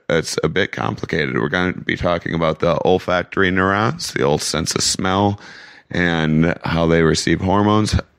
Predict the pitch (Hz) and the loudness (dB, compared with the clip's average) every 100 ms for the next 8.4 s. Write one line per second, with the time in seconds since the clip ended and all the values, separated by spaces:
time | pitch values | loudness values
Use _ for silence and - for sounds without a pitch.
0 | - 110 131 - - 101 - - 50 - | -2 0 0 -4 -4 -4 -4 -4 -4 -2
1 | 92 107 - 110 - 117 123 135 143 - | -2 -2 0 0 0 0 2 2 2 -2
2 | 82 - - - - 101 98 - 95 92 | -10 -12 -20 -8 0 2 2 -2 -2 -2
3 | - 90 87 78 85 82 80 - - - | -2 -2 0 2 2 4 2 0 -4 -2
4 | - - 98 101 - 110 101 101 90 104 | -2 0 0 0 0 2 4 2 2 0
5 | - 101 107 110 113 - 117 127 143 - | 0 -2 2 2 2 0 2 2 2 -4
6 | - - - - - 90 85 - 92 - | -18 -20 -20 -10 -2 0 0 -2 -4 -2
7 | 90 71 85 85 90 85 - - - - | -2 0 2 2 4 0 -4 -10 -4 -4
8 | 123 143 156 | 0 0 0